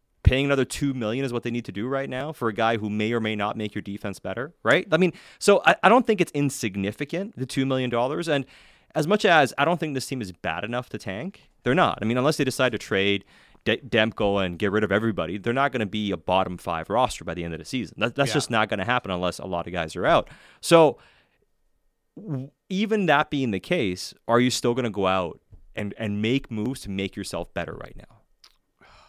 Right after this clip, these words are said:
Speaker 2: I, I still think you gotta try, at the very least.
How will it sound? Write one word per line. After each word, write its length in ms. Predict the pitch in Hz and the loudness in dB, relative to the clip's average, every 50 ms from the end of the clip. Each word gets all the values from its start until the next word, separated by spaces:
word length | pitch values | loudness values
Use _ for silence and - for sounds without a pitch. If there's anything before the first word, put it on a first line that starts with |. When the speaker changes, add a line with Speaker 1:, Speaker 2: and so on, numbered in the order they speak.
| _ _ _ _ _ _ _ _ _ _ _ _ _ _ _ _ _ _ _ _ _ _ _ _ _ _ _ _ - - - | _ _ _ _ _ _ _ _ _ _ _ _ _ _ _ _ _ _ _ _ _ _ _ _ _ _ _ _ -20 -16 -10
Speaker 2:
I, 120 | - 127 - - | -8 -8 -6 -2
I 120 | 123 143 | -2 -2
still 220 | 151 - - 127 110 | -2 -2 -4 -10 -10
think 200 | - 110 101 98 | -10 -12 -12 -12
you 80 | 98 | -12
gotta 200 | 95 98 87 82 85 | -12 -12 -12 -12 -14
try, 380 | - - 101 95 101 95 87 _ _ _ _ | -12 -10 -8 -8 -8 -10 -12 _ _ _ _
at 100 | 127 117 | -18 -16
the 80 | - 113 | -14 -12
very 220 | 104 107 104 101 | -12 -10 -10 -10
least. 440 | 95 - 113 117 113 - - - - | -10 -8 -8 -8 -10 -10 -14 -20 -20